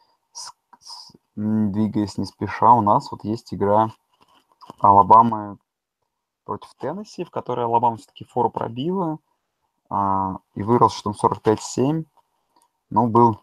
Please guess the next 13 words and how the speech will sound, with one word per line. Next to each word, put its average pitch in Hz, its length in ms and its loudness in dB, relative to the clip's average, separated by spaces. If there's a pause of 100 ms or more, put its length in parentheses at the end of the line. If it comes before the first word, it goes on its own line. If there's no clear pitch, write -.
недоволен, 98 680 2
конечно, 92 680 -8 (480)
Бат 98 200 4
Джонс 110 380 2
че-то - 300 -8
после 110 280 -4
пе-, - 240 -8 (680)
говорил 110 300 4
там 98 240 0
в - 120 -18
конце, 104 320 -4
после, 101 340 -6
в - 100 -20